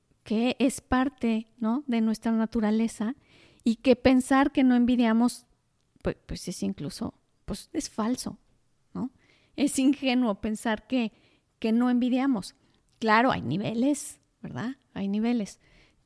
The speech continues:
Pero todos manejamos de una u otra manera la envidia y, y lo que, lo que, a lo que los queremos invitar es decir, si yo conozco,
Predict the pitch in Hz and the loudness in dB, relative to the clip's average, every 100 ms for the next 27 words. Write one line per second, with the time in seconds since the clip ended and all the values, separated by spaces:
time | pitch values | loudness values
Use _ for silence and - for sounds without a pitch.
0 | _ 254 254 254 247 - _ _ _ _ | _ 2 4 4 2 -2 _ _ _ _
1 | _ - 269 302 320 254 233 220 233 233 | _ 6 8 8 6 4 0 0 0 2
2 | 233 233 240 240 226 226 226 220 214 214 | 2 4 4 4 2 0 0 2 2 2
3 | 214 196 202 202 214 226 _ _ _ _ | 2 0 0 0 -2 -4 _ _ _ _
4 | _ _ _ - 254 247 233 220 - _ | _ _ _ 2 4 6 4 2 -4 _
5 | _ _ _ _ _ _ _ _ _ - | _ _ _ _ _ _ _ _ _ -2
6 | 254 254 254 - 262 240 247 233 - _ | 2 4 2 2 2 4 2 0 -6 _
7 | - 233 - 262 - 254 - 262 254 - | 0 0 2 2 2 0 0 0 0 0
8 | 269 320 339 277 226 - 233 240 220 - | 4 4 4 2 2 0 0 0 -2 -2
9 | 233 - - 220 254 269 - 262 240 233 | -4 -4 -4 0 2 2 2 2 2 0
10 | 233 - 185 | -2 -8 -12